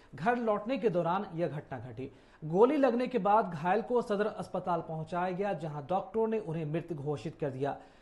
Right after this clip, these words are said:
इस घटना से गुस्साए लोगों ने शव को कचहरी चौक पर रखकर आगजनी की और सड़क जाम कर दिया। मृतक की पत्नी और सरपंच ने बताया कि गांव के दो लोगों ने इस घटना को अंजाम दिया है। पुलिस मामले की छानबीन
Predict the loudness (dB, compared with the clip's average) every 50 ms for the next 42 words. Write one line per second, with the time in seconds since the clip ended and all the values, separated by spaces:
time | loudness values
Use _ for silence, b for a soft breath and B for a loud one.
0 | B B -4 -2 0 2 2 2 2 2 2 2 2 2 2 2 2 4 4 4
1 | 4 4 2 2 2 0 0 0 0 0 0 0 0 -2 0 0 0 0 0 0
2 | 0 0 0 0 0 0 0 0 0 0 0 0 0 0 -2 -4 -2 0 0 0
3 | 0 0 0 0 0 0 0 -2 -4 -2 0 2 2 2 0 0 0 0 0 0
4 | -2 -2 -2 0 -2 0 0 -2 -2 0 -2 -4 -4 -6 -8 B B B B B
5 | B B 0 0 2 4 4 4 4 2 4 6 6 6 6 4 6 8 8 8
6 | 6 6 4 4 4 6 4 2 2 2 0 0 2 2 4 6 6 6 6 4
7 | 2 0 2 4 4 4 4 2 2 0 0 2 0 0 2 2 2 2 2 2
8 | 0 0 0 -2 -4 -4 -4 -6 -2 -2 0 0 0 0 -2 -2 -2 -2 0 0
9 | 0 0 0 0 0 0 0 0 -2 -2 -4 -2 0 0 0 -2 -4 -4 -2 -2
10 | -2 0 -2 -2 -4 -4 -6 -8 -6 -4 -2 -2 0 0 -2 -2 -4 -6